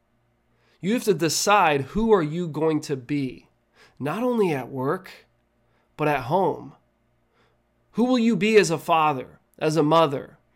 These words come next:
as a husband, as a wife? Who will you be? And cut off the things that are stopping that from happening. Subscribe, share, and I'll see you next time.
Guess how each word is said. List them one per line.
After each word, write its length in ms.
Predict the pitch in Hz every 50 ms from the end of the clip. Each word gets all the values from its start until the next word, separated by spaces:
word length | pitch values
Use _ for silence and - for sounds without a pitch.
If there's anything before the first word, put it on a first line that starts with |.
| _ _ _ _ _ -
as 200 | - 156 156 160
a 80 | 147
husband, 640 | 131 113 165 180 185 170 156 139 143 135 - - 139 _ _ _
as 160 | - 156 151
a 60 | 160 147
wife? 520 | 139 165 180 175 143 131 - - - - _ - - _
Who 140 | - 233 285
will 140 | 294 294 277
you 160 | 247 240 247
be? 480 | 190 147 190 196 180 139 113 110 - _ _ _ _ _ _ _ _ _ _ _ _ _ _ _ _ _ _ _ _ _ _ _ _ _ _
And 180 | - 170 156 165
cut 300 | - - - 233 277 285
off 280 | 285 277 226 160 - -
the 100 | 170 151
things 520 | - 190 185 165 143 123 123 131 - - _ _ _ -
that 120 | 156 156
are 80 | 151 139
stopping 600 | 139 - - - - 180 170 175 170 185 175 156
that 280 | 147 147 143 139 135 -
from 140 | - 139 127
happening. 560 | 120 123 123 120 120 135 127 131 143 139 139 _ _ _ _ _ _ _ _ _ _ _ _ _ _ _ _ _ _ _ _ _ _ _ _ _ _ _ _ _ _ _ _ _ _ _ _ _ _ _ _ _ _ _ _ _ _ _
Subscribe, 840 | - - 139 - - - 180 170 170 175 185 190 190 190 185 190 - _ - - - _ _
share, 720 | - - - - 190 175 160 143 135 131 131 135 127 - _ _ _ _ _ _ _ _ _ -
and 100 | 139 139
I'll 100 | 156 175
see 200 | - - 208 202
you 160 | 202 202 202
next 360 | 208 208 190 - - - -
time. 500 | - 147 131 127 123 123 127 139 151 151